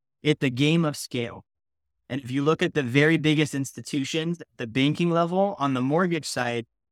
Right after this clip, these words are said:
this is their model, is they're doing single family residential mortgages. If you look on the real estate side with the largest funds, you know, they're buying in bulk as well.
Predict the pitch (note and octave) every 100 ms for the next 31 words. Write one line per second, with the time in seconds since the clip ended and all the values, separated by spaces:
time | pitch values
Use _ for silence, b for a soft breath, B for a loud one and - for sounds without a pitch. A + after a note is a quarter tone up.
0 | _ - B2 E3+ F#3 C#3+ C#3 B2+ C#3+ E3
1 | B2 A2+ A2 C3 C#3 C#3 C3+ C3 - _
2 | _ - - D#3 E3 E3 D3+ C#3+ B2+ C#3
3 | C#3+ C3+ A#2+ B2+ B2+ B2 A2 - - -
4 | _ _ _ - C3 B2 C#3+ D3 E3 D#3+
5 | D3 C3+ D3+ D3 E3 D3 - D3 C3+ A#2
6 | C3 C3+ C#3+ C3 - D3 D#3 C3+ A#2+ -
7 | _ _ - C#3 C3+ C3 D#3+ C3 C#3 E3
8 | D#3 C3+ B2 B2+ C#3+ - B2 G#2+ B2+ C3
9 | A2